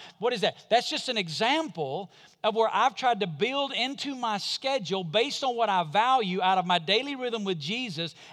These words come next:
an intentional schedule to accomplish what's important.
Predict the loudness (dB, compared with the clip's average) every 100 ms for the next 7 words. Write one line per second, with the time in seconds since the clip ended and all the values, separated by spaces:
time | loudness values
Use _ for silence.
0 | -4 0 -2 0 -2 -2 -4 -4 -2 -2
1 | -4 0 2 2 -2 -6 -4 -4 -4 -2
2 | -2 -2 -6 -6 -6 -6 -10 -8 -12 -12